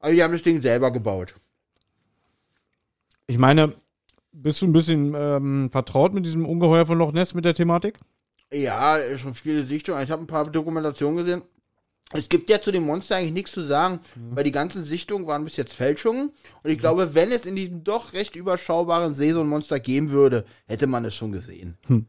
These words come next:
Speaker 1: oder gefunden.
Speaker 2: Am meisten sind's ja dann auch immer so, ähm, Schülerstreiche, ne? Wenn die so
Speaker 1: Ja.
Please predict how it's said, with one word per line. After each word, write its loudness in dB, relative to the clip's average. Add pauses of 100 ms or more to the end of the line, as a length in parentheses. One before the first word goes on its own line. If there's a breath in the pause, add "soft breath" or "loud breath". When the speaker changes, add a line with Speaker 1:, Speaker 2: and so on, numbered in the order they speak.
Speaker 1:
oder 0
gefunden. -6 (760)
Speaker 2:
Am 0
meisten 2
sind's -2
ja 2
dann 2
auch 0
immer 2
so, 0 (680)
ähm, 4
Schülerstreiche, 2
ne? 0
Wenn 0
die 2
so 0 (260)
Speaker 1:
Ja. -6